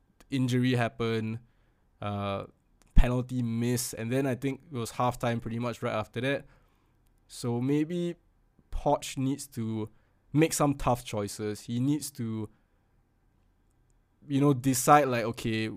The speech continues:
uh, I have all these quality centre backs, right? But I can't play all of them. I'm gonna have to sacrifice one of you guys." Not having European competition affects that as well because now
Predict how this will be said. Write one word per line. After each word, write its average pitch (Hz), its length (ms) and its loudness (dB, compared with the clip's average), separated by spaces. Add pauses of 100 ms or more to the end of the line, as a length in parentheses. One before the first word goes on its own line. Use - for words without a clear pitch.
(140)
uh, 110 260 -2
I 120 120 2
have 117 220 0
all 135 200 6
these 127 320 2 (140)
quality 113 440 -2
centre 104 320 -6
backs, 101 340 -6
right? 104 200 -8
But - 240 -6 (300)
I 127 60 -4
can't 123 260 -6
play 113 160 -4
all 107 220 -2
of 95 120 -8
them. 110 300 -4 (540)
I'm 104 100 -6
gonna 117 200 0
have 110 140 -2
to 107 80 -6
sacrifice 113 640 -4
one 110 120 0
of 101 120 -6
you 104 100 -6
guys." 123 520 -2 (760)
Not 139 340 6
having 139 420 4
European 127 380 2
competition 113 720 -4
affects - 440 -4
that 120 120 0
as 104 160 -2
well 113 100 0
because 104 380 -6
now 113 380 -2